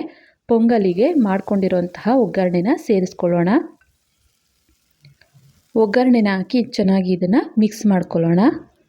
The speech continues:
ಈಗ ಕುಕ್ಕರ್ ಕೆಳಗೆ ಗ್ಯಾಸನ್ನ ಹಚ್ಕೊಳ್ತೇನೆ. ಈ ಪೊಂಗಲನ್ನ ಕುದಿಸ್ಕೊಳ್ಬೇಕು ಒಂದೆರಡು ನಿಮಿಷ. ಹಾಗೆಯೇ ನಂತರ ಇದಕ್ಕೆ ರುಚಿಗೆ ತಕ್ಕಷ್ಟು ಉಪ್ಪನ್ನ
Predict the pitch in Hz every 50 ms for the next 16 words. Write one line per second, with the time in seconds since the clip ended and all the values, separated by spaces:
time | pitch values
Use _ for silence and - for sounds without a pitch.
0 | _ _ _ _ _ - - - _ _ _ - - _ _ _ _ _ _ _
1 | _ _ - _ _ _ - - 202 202 185 277 277 240 233 233 233 - _ _
2 | - 233 226 233 - 226 214 214 214 - 185 175 170 175 175 180 233 311 359 247
3 | 190 - 190 185 185 185 - 190 170 175 175 175 - - - - 180 180 180 -
4 | 170 170 175 196 240 311 311 - _ _ _ _ _ _ _ _ _ _ _ _
5 | _ _ _ _ _ _ - 208 - - 220 202 202 208 220 220 208 185 180 180
6 | 220 294 320 - - - 208 196 208 208 - - - 185 175 175 180 165 165 -
7 | 175 170 170 165 175 170 170 170 175 175 170 170 165 - - 196 208 269 320 -
8 | - _ _ _ _ _ _ _ _ _ _ _ _ _ _ _ _ _ _ _
9 | _ - - - - - - - - - - - - _ _ _ _ - _ _
10 | _ _ _ _ - 196 196 185 190 180 185 175 175 180 185 196 185 196 185 180
11 | 175 175 180 - - 269 269 254 233 233 - _ _ _ _ 214 226 233 226 277
12 | 269 269 285 285 - 208 202 - - 180 - - _ 262 311 370 370 - - 208
13 | - - - 233 196 180